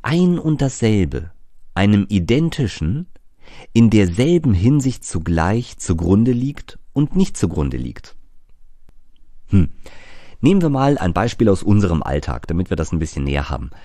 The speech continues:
Also, wenn ich jetzt mein Auto anschaue, dann kann ich sagen,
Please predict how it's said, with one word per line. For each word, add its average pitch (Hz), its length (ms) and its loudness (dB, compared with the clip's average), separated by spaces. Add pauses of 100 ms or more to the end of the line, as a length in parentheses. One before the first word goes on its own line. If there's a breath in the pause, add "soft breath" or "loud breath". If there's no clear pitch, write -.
(500 soft breath)
Also, 139 460 2
wenn 123 140 2
ich 117 80 -2
jetzt 117 220 -4
mein 104 540 0
Auto 107 340 2
anschaue, 69 600 -2
dann 73 240 -6
kann 147 180 -4
ich 175 120 -6
sagen, 143 640 -6